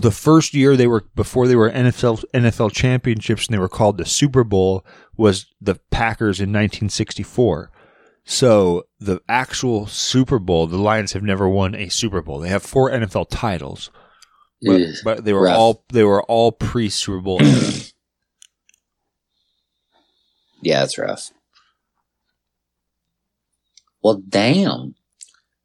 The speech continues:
Speaker 2: Yeah, I don't know. Who do you think is gonna win this year? Who's gonna take the cake?
Speaker 1: All right, well,
Speaker 2: Just for fun.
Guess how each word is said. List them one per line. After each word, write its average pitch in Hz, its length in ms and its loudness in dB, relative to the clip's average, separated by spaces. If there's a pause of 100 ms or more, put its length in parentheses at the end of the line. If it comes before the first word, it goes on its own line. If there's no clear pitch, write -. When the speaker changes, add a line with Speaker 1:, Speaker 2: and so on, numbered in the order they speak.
Speaker 2:
Yeah, 156 840 2
I 110 140 2
don't 104 100 2
know. 78 260 -4
Who 123 120 4
do 127 60 4
you 123 100 2
think 117 160 -2
is - 160 -10
gonna 101 180 0
win 87 360 -2 (400)
this 95 260 0
year? 76 300 0 (1400)
Who's 110 180 2
gonna 107 260 2
take 104 320 2
the 92 100 -2
cake? 113 580 2 (2000)
Speaker 1:
All 156 160 -8
right, 107 240 -12
well, 143 300 -2 (840)
Speaker 2:
Just 175 240 2
for 131 100 0
fun. 92 480 -2